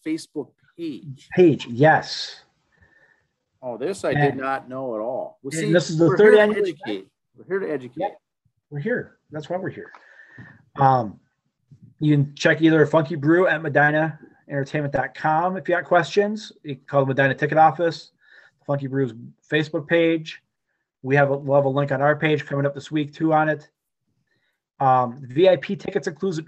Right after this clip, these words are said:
Speaker 2: include an early admission even, a commemorative T-shirt,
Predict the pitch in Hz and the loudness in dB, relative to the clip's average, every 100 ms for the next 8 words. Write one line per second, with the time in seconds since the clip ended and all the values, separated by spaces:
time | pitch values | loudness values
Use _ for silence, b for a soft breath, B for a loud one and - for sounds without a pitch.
0 | - 156 165 156 165 190 202 208 165 156 | -12 -8 -4 -4 -2 -2 4 4 4 0
1 | 143 139 123 104 - _ _ _ _ _ | 0 -2 -2 -8 -16 _ _ _ _ _
2 | - 143 - 180 190 196 147 - 208 196 | -16 -14 -4 2 4 4 0 -4 -4 0
3 | 196 123 _ | -2 -2 _